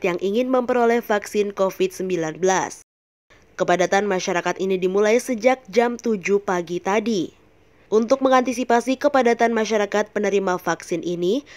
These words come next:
seluruh anggota Polsek Biduk-Biduk turun untuk mengatur antrian masyarakat di tempat vaksin yang dilakukan agar tidak terjadi kerumunan masyarakat. Kapolsek Biduk-Biduk A K P Herman langsung turun memimpin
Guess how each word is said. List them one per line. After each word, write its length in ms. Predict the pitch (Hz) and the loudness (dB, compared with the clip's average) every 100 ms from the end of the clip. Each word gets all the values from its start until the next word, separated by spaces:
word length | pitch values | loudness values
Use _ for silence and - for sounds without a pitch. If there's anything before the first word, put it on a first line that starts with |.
| - | -20
seluruh 400 | - 175 170 185 | -6 -2 0 0
anggota 320 | 180 170 165 170 | 0 -2 -4 -4
Polsek 400 | 165 165 170 - | -4 -4 -4 -2
Biduk-Biduk 640 | 175 170 240 220 269 - - - | -4 0 0 6 4 4 -12 0
turun 320 | 277 285 254 | 4 4 4
untuk 240 | 254 254 | 2 2
mengatur 400 | 247 240 233 233 | 2 2 2 0
antrian 400 | 226 226 220 208 | 0 0 0 0
masyarakat 480 | 208 196 202 185 196 185 | -2 -2 -4 -2 -4 -4
di 80 | 185 | -6
tempat 320 | 170 160 - | -6 -8 -6
vaksin 560 | 180 196 - 214 147 - - - | -4 -4 0 0 0 -6 -16 -8
yang 160 | 170 | -4
dilakukan 560 | 165 156 170 170 185 226 | -2 -2 -6 -2 -2 0
agar 320 | 170 170 170 | -4 -2 -4
tidak 240 | 180 170 139 | -4 -4 -4
terjadi 560 | 170 165 226 208 247 | -4 0 2 0 -4
kerumunan 640 | - 294 269 254 233 220 202 | -2 0 2 4 2 0 -2
masyarakat. 720 | 180 180 175 185 202 156 - _ _ _ _ _ - | -4 -4 -2 -2 0 -2 -2 _ _ _ _ _ -2
Kapolsek 480 | 156 185 170 185 | 0 2 0 -2
Biduk-Biduk 640 | 180 175 170 202 220 277 - | -2 -2 2 2 4 4 2
A 80 | 247 | -2
K 160 | 240 | -2
P 160 | 240 233 | 2 2
Herman 480 | 233 214 202 277 - _ | 2 2 0 0 -6 _
langsung 400 | 277 294 302 285 | 0 0 -2 -2
turun 320 | 277 262 262 | 2 4 4
memimpin 400 | 285 294 269 254 | 4 2 2 0